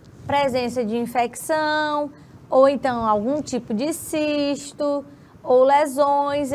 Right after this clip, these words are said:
ou até mesmo, turma, pancadas na região dos nossos rins, tá bom? Então, pode acontecer, é, várias situações que podem levar à formação de pedra nos rins.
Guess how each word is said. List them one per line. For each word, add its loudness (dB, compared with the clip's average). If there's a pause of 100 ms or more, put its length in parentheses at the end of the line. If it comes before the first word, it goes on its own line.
(140)
ou 8
até 6
mesmo, 6
turma, -2
pancadas 4 (360)
na 2
região 0
dos -2
nossos -2
rins, -2
tá -6
bom? 0 (840)
Então, 0
pode 2
acontecer, 0 (920)
é, 0
várias 4
situações 2
que -4
podem 4
levar 4
à 4
formação -4 (420)
de -4 (100)
pedra 4
nos -4
rins. -12